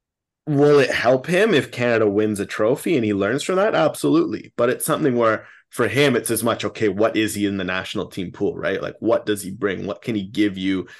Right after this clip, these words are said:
in twenty minutes, thirty minutes? Whereas again, with guys like David Davies, you know what they are. You, that, for them, it was that experience. Okay, you know what they are individually. Can they come together as a team and win something?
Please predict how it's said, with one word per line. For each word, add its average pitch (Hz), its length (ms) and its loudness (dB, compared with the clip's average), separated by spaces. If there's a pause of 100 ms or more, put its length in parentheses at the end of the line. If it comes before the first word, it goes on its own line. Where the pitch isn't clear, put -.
(240)
in 107 160 -2
twenty 139 260 2
minutes, 98 300 -4
thirty 127 260 0
minutes? 92 240 -6
Whereas 101 200 0
again, 101 320 -4
with 95 200 -8
guys 101 280 0
like 101 180 -6
David 95 340 -2
Davies, 95 320 -6
you 123 80 0
know 147 120 2
what - 160 0
they - 100 -8
are. - 140 -12 (100)
You, 90 220 -6
that, 110 520 -2
for 120 140 -2
them, 127 240 2
it 117 60 4
was 107 100 2
that 104 140 0
experience. 98 360 -4
Okay, 101 440 -2 (420)
you 123 140 0
know 127 80 4
what 120 140 2
they 117 60 2
are 110 120 2
individually. 101 500 -2
Can 113 320 -6
they 104 100 0
come 101 280 -4
together 98 400 0
as 98 160 -4
a 95 40 -4
team 101 440 -4
and 92 200 -6
win 104 280 0
something? 92 580 -6